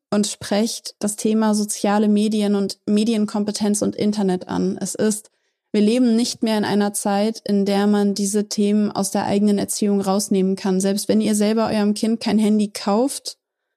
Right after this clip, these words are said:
und keinen Computer ins, in, ins Kinderzimmer stellt, früher oder später wird euer Kind auf Medien treffen.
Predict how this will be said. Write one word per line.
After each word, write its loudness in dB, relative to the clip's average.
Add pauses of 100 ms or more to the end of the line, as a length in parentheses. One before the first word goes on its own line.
(640)
und 2
keinen 2
Computer 0
ins, 0
in, -4
ins -2
Kinderzimmer 2
stellt, 0
früher 0
oder 2
später 0
wird 0
euer 0
Kind 0
auf -2
Medien 2
treffen. -4